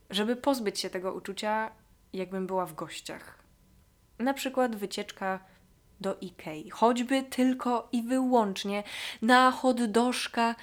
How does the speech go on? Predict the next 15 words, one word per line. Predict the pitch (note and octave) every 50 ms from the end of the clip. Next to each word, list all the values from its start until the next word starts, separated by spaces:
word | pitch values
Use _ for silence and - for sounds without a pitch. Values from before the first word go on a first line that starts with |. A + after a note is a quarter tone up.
| - - - - -
za | F#3 F3 F#3 G#3 G#3 G3+
dwa | F3+ F3 F3+ F3 F#3+ F#3 F3+
ziko. | E3+ E3 E3 E3 D#3+ - - - - D#3 - - - - - - - - - - - - _ _ _ _ _ _ _ _ _ - - -
Albo | G3+ G3 G3+ G#3+
po | A3 A#3+ A3
kubek. | - - - G3 F#3 E3 D#3+ D#3+ - - - - - - _ _ _ _ _ _ _ _ _ _ -
Najprawdopodobniej | G3 G3+ A3 A3+ A#3 A3+ B3 A#3 A3+ A3 G#3 A3+ A3 A3 A3 G#3 G3 G#3 G#3+ G#3 G#3+ G#3+ G#3+ G#3+ G#3+ G#3+ G#3+ G#3+ G3+ - - - - - - - - - - - - -
<laughs> | - - - - - - - - - - - -
identyczny | G#3+ G3+ G#3+ A3+ A3+ A3 A3+ G#3+ - A3 G3+ G3
jak | F#3+ F#3+ F#3 F#3 - -
te | - F#3+
wszystkie, | - - G3+ F#3+ - - F#3+ F#3
które | - - F#3+ F#3 F3+
już | F#3 F3+ - -
posiadam. | - F#3 F3+ - E3+ E3+ E3 E3+ F3+ F#3+ G3